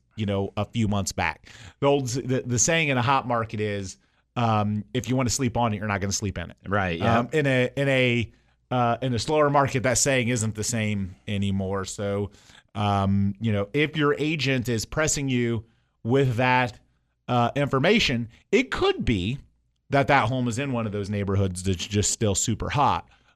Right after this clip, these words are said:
Speaker 1: Um, but it also could be that that agent hasn't, uh, updated their guidebook for, uh, for a new market and they're following the old, uh, checklist. So, uh, that has changed. Prepare to pay way over asking price. Um,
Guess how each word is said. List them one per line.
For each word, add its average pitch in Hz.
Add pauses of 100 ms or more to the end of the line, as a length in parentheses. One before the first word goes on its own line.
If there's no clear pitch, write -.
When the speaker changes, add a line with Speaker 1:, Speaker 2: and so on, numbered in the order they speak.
(140)
Speaker 1:
Um, 117 (200)
but 170
it 165
also 175
could 135
be 123
that 110
that 135
agent 110
hasn't, 107
uh, 95
updated 107
their 101 (360)
guidebook 98 (100)
for, 98
uh, 95
for 107
a 101
new 123
market 113
and 104
they're 110
following 107
the 101
old, 104
uh, 92
checklist. -
So, 90
uh, 87
that 101
has 95
changed. 80 (460)
Prepare 185
to 214
pay 180
way 165
over 147
asking 110
price. - (300)
Um, 123